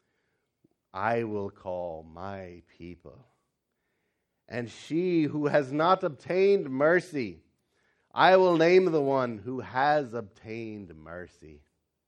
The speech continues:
In the place where it was said, "You are not my people," they will be called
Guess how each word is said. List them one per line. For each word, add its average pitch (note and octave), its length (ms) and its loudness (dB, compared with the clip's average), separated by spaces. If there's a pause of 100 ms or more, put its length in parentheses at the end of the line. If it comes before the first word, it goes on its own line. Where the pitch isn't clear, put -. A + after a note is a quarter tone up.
(1300)
In G#2+ 100 -12
the A2 80 -6
place C3 400 -4
where A#2+ 140 0
it D#3 140 -2
was A2 140 -10
said, G#2 440 -6 (340)
"You E3 220 -2
are C3 140 0
not G2 360 -12
my F#2 160 -14
people," G2+ 580 -14 (2250)
they G2 200 -10
will F#2+ 100 -14
be F2+ 160 -18
called F2+ 500 -16